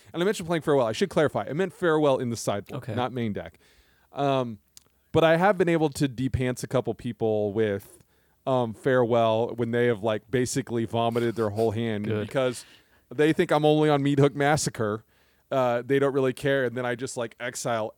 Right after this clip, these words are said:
Speaker 1: everything but except my one copy of Wandering Emperor. It's real nice. Um, the last thing I would mention is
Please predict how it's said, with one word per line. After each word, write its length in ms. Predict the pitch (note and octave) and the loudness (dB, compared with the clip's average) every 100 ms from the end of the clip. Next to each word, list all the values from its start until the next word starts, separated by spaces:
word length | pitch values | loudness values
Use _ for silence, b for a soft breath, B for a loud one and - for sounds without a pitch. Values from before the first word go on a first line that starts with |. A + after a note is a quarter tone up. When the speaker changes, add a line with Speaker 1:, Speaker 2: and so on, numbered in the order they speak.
| C#3 | -4
Speaker 1:
everything 1120 | C3+ C#3 C#3 C3 B2+ B2+ B2 B2+ A#2+ A#2 A2+ | 2 4 4 4 4 4 0 -2 -4 -4 -4
but 160 | A#2+ | -2
except 300 | A#2 - C3 A2+ | -2 -2 -4 -2
my 80 | |
one 180 | A2+ A#2+ | -2 -2
copy 300 | A#2+ A#2+ A#2 | 0 -2 -2
of 80 | A2+ | -4
Wandering 340 | A#2 A2 A2 A#2 | -4 -6 -6 -8
Emperor. 360 | A#2+ A2 G2+ b b b b | -10 -8 -10 b b b b
It's 220 | C#3 C#3 C3 | -10 -8 -4
real 220 | C#3+ C3 | 0 0
nice. 440 | A#2 F#2+ - - - | 0 -2 -8 -14 -4
Um, 440 | C3+ C3 A#2+ G#2+ - _ _ _ _ _ _ _ - - | 0 2 0 -6 -18 _ _ _ _ _ _ _ -20 -12
the 100 | C#3+ | -6
last 240 | A3 C4+ | -6 -4
thing 120 | A3 | -2
I 40 | D#3+ | 0
would 80 | |
mention 260 | C3+ C#3 C#3 | -2 -4 -6
is 240 | A#2+ G#2+ | -6 -6